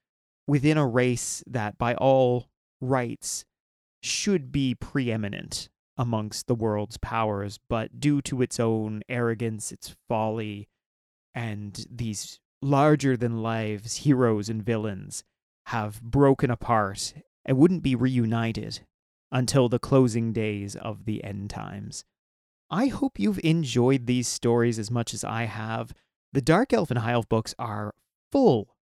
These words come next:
of great stories in sixth edition, and it was something that I had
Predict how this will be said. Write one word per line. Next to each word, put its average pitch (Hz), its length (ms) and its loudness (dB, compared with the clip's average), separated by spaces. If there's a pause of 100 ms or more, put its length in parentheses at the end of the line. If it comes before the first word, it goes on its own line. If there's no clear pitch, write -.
(220)
of 113 360 -4
great 120 360 -2
stories 110 480 -2
in 113 120 -4
sixth - 320 -4
edition, 151 360 0
and 226 120 -2
it 233 80 -2
was 240 100 0
something 320 320 -2
that 233 180 -2
I 185 160 4
had 190 600 -2